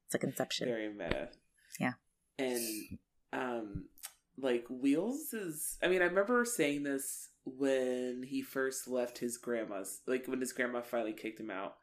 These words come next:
Speaker 2: and he was, oh, he, when he was lying about, like, where he was going and stuff.
Speaker 1: Mm-hmm.
Speaker 2: And I was like, "Oh, he's just, like, full on manipulating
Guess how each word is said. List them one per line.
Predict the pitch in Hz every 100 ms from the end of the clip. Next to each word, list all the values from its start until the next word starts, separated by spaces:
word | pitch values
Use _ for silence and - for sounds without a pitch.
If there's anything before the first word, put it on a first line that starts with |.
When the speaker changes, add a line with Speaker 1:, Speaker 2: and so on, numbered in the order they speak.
| _ - -
Speaker 2:
and | -
he | 131
was, | 135 120 -
oh, | 139
he, | 139
when | 135
he | 131
was | 135 123
lying | 123 120 120 120 120 117
about, | 117 120 110
like, | 107 107 - - - - -
where | 127 127
he | 127
was | 120
going | - 120 117 117 113 113
and | 113
stuff. | 180 -
Speaker 1:
Mm-hmm. | 156 147 156 - - - _ _
Speaker 2:
And | 131 127
I | 127
was | 123
like, | 90 -
"Oh, | 143 156 113 98
he's | - 151 233
just, | 269 -
like, | 123
full | - - 131 131
on | 123 123
manipulating | 123 113 113 110 101 101 95 95